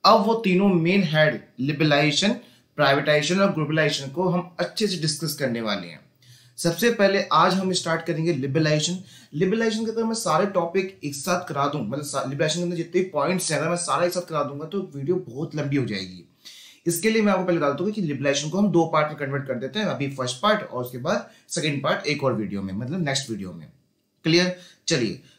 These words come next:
तो liberalization को शुरुआत करते हैं। भैया, liberalization है क्या, कैसे होता है? मैंने उसकी एक summary दी थी पहले।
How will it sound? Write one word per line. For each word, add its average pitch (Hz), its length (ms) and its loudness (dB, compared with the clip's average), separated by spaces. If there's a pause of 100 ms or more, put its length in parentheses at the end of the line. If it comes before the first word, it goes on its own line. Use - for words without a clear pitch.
तो 196 60 4
liberalization 214 680 4
को 214 80 0
शुरुआत 185 320 0
करते 180 220 -2
हैं। 196 80 0
भैया, 180 220 0 (240)
liberalization 156 420 -2
है 135 240 -2
क्या, 151 220 -2 (380)
कैसे 127 280 -2
होता 143 320 -2
है? 143 160 -8 (260)
मैंने 147 140 0
उसकी 160 160 2
एक 160 120 -2
summary 139 280 0
दी 139 220 -2
थी 147 60 -4
पहले। 139 340 0